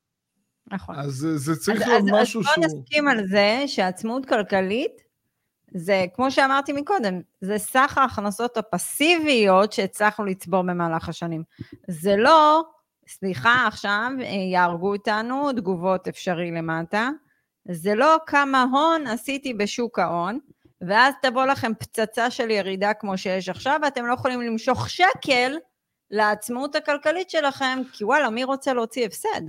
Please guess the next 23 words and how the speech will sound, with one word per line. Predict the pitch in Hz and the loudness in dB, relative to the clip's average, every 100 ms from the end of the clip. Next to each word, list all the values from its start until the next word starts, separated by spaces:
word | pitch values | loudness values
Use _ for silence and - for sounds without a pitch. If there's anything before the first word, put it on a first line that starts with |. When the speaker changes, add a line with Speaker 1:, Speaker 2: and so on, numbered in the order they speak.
| - _ | -14 _
Speaker 2:
עדי, | - 151 156 175 147 160 | -6 0 2 2 0 -4
יש | 147 170 190 | -2 -2 0
לנו | 180 175 170 | 0 0 2
הרבה | 151 147 143 175 | 0 -2 -4 -2
מאוד | 180 175 - | 0 -2 -4
לקוחות | 156 123 135 170 175 160 143 | -8 -8 -10 -4 -2 -4 -2
בחברות | 151 143 139 139 135 131 - 139 165 175 180 | -2 0 -2 -2 -4 -6 -6 -2 -2 -2 0
הייטק | 175 175 175 156 123 | 0 0 -2 -6 -6
עם | 151 147 | -6 -4
הון | 135 165 180 175 | 0 2 2 2
לא | 175 | 0
מבוטל, | 170 156 143 151 185 185 180 170 156 147 | 0 -2 -2 -2 0 2 2 0 -2 -2
אה, | 147 147 | -2 -2
שחטפו | - 139 131 156 - 196 | -6 -6 -6 -6 -2 2
ירידות | 175 160 160 175 175 | 4 4 0 0 -2
של | - 170 | -2 -2
בין | 165 180 | -2 -4
שלושים | - 170 139 185 170 | -4 -6 -4 -4 -4
לשבעים | 147 - 143 175 175 | -6 -4 -2 -2 -2
אחוזים, | 151 - 147 151 226 185 | -4 -4 -4 0 0 0
ת-, | 156 156 | -6 -8
כל | - 170 | -2 -2
אחד | - | -2